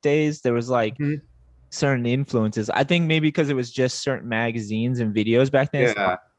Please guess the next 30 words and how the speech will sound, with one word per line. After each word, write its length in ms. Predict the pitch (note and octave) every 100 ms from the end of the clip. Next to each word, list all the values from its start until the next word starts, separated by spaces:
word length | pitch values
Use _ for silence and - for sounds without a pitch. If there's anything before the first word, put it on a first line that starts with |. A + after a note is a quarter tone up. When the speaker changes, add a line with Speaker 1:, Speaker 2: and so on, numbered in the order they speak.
| _
Speaker 1:
it's 100 | -
not 160 | B2 -
all 180 | A2+
everyone 280 | A2+ A2 A2
has 140 | A2+ G#2
a 60 |
phone 400 | G#2+ - G2+ G#2+
and 280 | A2 G2+ A#2 -
everything's 420 | A2 G#2+ A2 G#2
out 220 | G2+ G2
there. 220 | G#2+ A2 B2 _ _ _ - E2+ E2
Speaker 2:
Yeah, 280 | B2 C3+ A2
and 80 |
at 160 | A#2 C3
that 240 | D3 D3+
time, 500 | D3+ C3+ B2 A2+ G#2+ -
I 160 | A2
was, 260 | A2+ G#2+ G#2+
uh, 480 | A2 G2+ F#2+ F2 F2+ - - - - - _ _ _ _ _ _
living 300 | G#2+ C3 C3+
with 120 | B2 A2+
Tyrone 500 | A#2+ A#2 A#2+ A#2 A2
Olsen 680 | G#2+ G#2+ - G2+ G2 G2 F#2+ _ _ -
in 100 | G2+
San 320 | F#2 A2+ A2
Diego. 640 | G2+ G2 G#2+ G#2 F2+ D#2+ D#2+ _ _ - - _ _ _ _ -
So 140 | A2+
Speaker 1:
Wow. 60 | A2
Speaker 2:
that's, 280 | A#2+ B2 -
like, 120 | G#2+